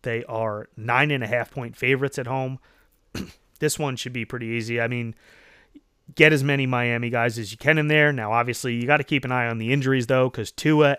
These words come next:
and Waddle haven't been practicing. Or, sorry, Hill and Waddle haven't been practicing.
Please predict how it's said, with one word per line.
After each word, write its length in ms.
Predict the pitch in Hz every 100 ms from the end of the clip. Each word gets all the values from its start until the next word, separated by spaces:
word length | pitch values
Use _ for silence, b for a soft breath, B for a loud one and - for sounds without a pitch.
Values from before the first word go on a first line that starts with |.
| -
and 240 | 123 156
Waddle 360 | 131 135 131 120
haven't 300 | 120 117 107
been 180 | 104
practicing. 640 | 95 120 127 131 139 139 135 _
Or, 160 | 127 117
sorry, 320 | - 117 101
Hill 440 | 107 139 151 110 127
and 180 | 120 117
Waddle 300 | 110 110 107
haven't 260 | 117 117
been 140 | 107 107
practicing. 580 | 117 110 - - 117